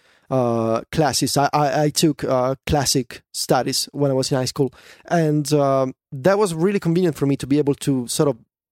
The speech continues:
break down a topic into multiple chunks and sort of remix it and create connections. And, uh, and I think using the pencil now for Mac Stories, it's sort of a follow-up to, you know, the, the,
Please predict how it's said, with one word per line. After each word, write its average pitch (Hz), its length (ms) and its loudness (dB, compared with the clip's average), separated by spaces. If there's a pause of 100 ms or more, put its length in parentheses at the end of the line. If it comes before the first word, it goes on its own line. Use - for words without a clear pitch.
(120)
break 151 680 -2
down 156 460 2 (220)
a - 80 -4
topic 165 440 0
into 147 180 0
multiple 147 320 0
chunks 190 480 -2 (220)
and 156 120 2
sort 170 160 4
of 131 160 -2
remix 160 480 2
it 151 200 -2
and 139 200 0
create 151 300 0
connections. 139 600 -2 (320)
And, 170 220 2
uh, 170 120 0
and 180 200 2
I 180 60 2
think 202 320 -2
using 196 300 0
the 170 80 0
pencil 170 320 0
now 165 200 2
for 147 160 -2
Mac 165 200 0
Stories, 147 340 0
it's 143 160 -4
sort 175 180 2
of 139 80 0
a 131 80 0
follow-up 143 560 0
to, 123 360 0
you 151 80 -4
know, 131 160 2
the, 127 160 -8
the, - 180 -14